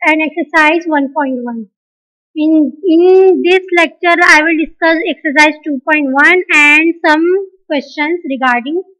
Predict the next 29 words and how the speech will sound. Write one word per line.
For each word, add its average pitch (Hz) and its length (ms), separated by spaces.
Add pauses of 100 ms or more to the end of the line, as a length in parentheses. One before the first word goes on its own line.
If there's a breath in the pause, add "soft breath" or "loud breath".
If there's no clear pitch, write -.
(240)
sets. 247 520
Okay? 294 220 (1300)
Okay, 392 260
बेटा, 415 220 (360)
first, 349 200 (120)
see 415 220
question 403 300
number 349 240
one, 381 320 (120)
part 339 340 (120)
A। 294 140 (480)
Question 330 320
number 392 260
one, 392 160
part 349 320
A 320 160
क्या 349 140
है 330 320
हमारे 339 260
पास? 359 320
Find 349 240
the 392 160
number 320 320
of 359 160
element 320 460
in 330 100
the 320 160
set 330 360
of 359 40